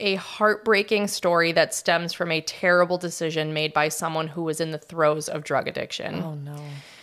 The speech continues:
Speaker 1: For this week's episode, I read a ton of articles from local news sources like the Hartford Courant and the Norwich Bulletin, and I also got a ton of my information from the arrest warrant of one of the people involved.
Speaker 2: Ooh.
Speaker 1: So, twenty-one-year-old Matthew Lindquist had been struggling with substance use for years.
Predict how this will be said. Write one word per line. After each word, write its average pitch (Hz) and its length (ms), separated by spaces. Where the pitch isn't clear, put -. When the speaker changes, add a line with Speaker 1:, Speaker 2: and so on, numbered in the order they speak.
Speaker 1:
For 220 120
this 214 160
week's 226 220
episode, 190 480
I 180 100
read 165 180
a 156 60
ton 185 300
of 175 100
articles 160 460
from 160 200
local 160 360
news 202 280
sources 180 540
like 151 140
the 139 80
Hartford - 340
Courant 170 400
and 170 140
the 151 40
Norwich 147 460
Bulletin, 180 580
and 165 200
I 156 80
also 160 240
got 165 160
a 160 40
ton 165 220
of 156 100
my 156 160
information 156 680
from 170 160
the 165 120
arrest 147 400
warrant 156 340
of 160 200
one 151 100
of 147 120
the 143 60
people 156 360
involved. - 640
Speaker 2:
Ooh. 151 180
Speaker 1:
So, 202 560
twenty-one-year-old 220 840
Matthew 165 420
Lindquist 160 680
had 165 160
been 165 160
struggling 165 520
with 180 160
substance 160 600
use 147 280
for - 200
years. 143 680